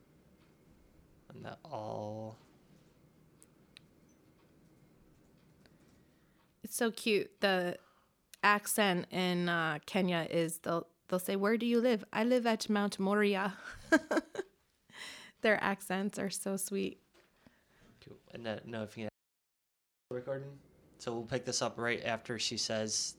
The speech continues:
Speaker 1: the U R L. So that's M T M O R I A H M I N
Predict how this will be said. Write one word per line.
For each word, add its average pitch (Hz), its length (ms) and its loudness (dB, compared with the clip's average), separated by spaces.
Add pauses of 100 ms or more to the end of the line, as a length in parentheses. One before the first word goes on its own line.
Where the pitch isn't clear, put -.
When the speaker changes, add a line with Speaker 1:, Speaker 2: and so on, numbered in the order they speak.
Speaker 1:
the 113 100 -8
U 107 140 -8
R 104 80 -8
L. 104 280 -6 (800)
So - 160 2
that's - 360 2 (440)
M 127 180 -2
T 123 520 2 (340)
M 107 220 -6
O 110 480 -2
R 101 500 -4
I 101 420 -6
A 117 60 -6
H 107 580 -4 (680)
M 113 180 -6
I 113 160 -4
N 104 480 -6